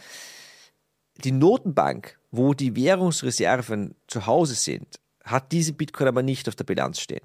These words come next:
Das heißt, es ist zwar Teil der bhutanesischen Reserven, aber ich würde nicht so weit gehen zu sagen, es ist Teil der Währungsreserven. U S A haben jetzt gerade eine strategische Bitcoin-Reserve auf Schiene gebracht.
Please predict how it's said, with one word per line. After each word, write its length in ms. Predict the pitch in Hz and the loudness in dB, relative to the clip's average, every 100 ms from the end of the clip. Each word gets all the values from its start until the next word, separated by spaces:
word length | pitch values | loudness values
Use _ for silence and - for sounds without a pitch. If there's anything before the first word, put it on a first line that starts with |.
| - | -12
Das 160 | 104 | -2
heißt, 200 | 117 113 | 0 0
es 140 | 123 - | 0 0
ist 180 | 147 - | 0 2
zwar 280 | 139 120 - | 2 0 0
Teil 300 | 120 151 170 | 2 2 2
der 80 | |
bhutanesischen 840 | 135 127 127 113 131 185 139 - 127 | 0 -2 -2 -2 -2 -2 -4 -4 -4
Reserven, 720 | 107 98 113 117 120 160 240 - - - | -4 0 4 4 4 0 0 -8 -20 -6
aber 200 | 117 127 | 0 0
ich 100 | 135 | 0
würde 160 | 143 147 | -2 -4
nicht 180 | 139 | -4
so 100 | - | -2
weit 220 | 107 123 - | 2 2 0
gehen 140 | 123 | -6
zu 100 | - | -4
sagen, 240 | 123 110 | 0 0
es 100 | 117 | 0
ist 100 | 110 | -4
Teil 140 | 110 107 | -2 0
der 220 | 104 117 | -2 -2
Währungsreserven. 1200 | 113 123 107 98 85 - _ 92 - 58 - - - - - - _ _ _ | 2 4 4 -2 -6 -14 _ -8 -2 -2 -4 -8 -20 -20 -20 -20 _ _ _
U 140 | 156 151 | 4 4
S 80 | |
A 400 | 123 117 180 226 - _ _ _ | 4 4 4 2 -6 _ _ _
haben 280 | - 131 160 | 0 0 2
jetzt 200 | 156 - | 0 0
gerade 540 | - 98 139 180 165 - | -2 2 4 4 2 2
eine 320 | 127 120 - - | 0 0 -2 -8
strategische 540 | - 117 143 143 127 | -8 -2 -2 -2 -4
Bitcoin-Reserve 920 | - 139 - 117 110 113 95 69 71 - _ | -4 -4 -2 -2 0 2 2 2 -4 -8 _
auf 180 | - - | -4 -2
Schiene 280 | - 135 156 | 0 0 0
gebracht. 540 | 170 139 202 - - | 0 2 2 0 -14